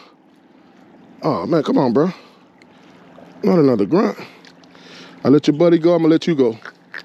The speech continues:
Okay, you're welcome. Just saying thank you. You're welcome. Oh, my God. What? Oh, my God.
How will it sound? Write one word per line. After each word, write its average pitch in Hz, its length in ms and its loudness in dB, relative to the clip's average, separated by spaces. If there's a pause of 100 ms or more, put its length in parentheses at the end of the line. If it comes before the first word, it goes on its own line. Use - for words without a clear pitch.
(3500)
Okay, 120 320 0
you're 131 120 2
welcome. 117 240 -2 (800)
Just 143 180 0
saying 139 160 0
thank 120 240 -4
you. 113 80 -16 (240)
You're 147 80 0
welcome. 120 240 -2 (1200)
Oh, 277 320 2
my 156 160 -4 (140)
God. 254 400 -4 (840)
What? 415 420 -2 (1400)
Oh, 240 140 2
my 151 160 0
God. 143 480 -2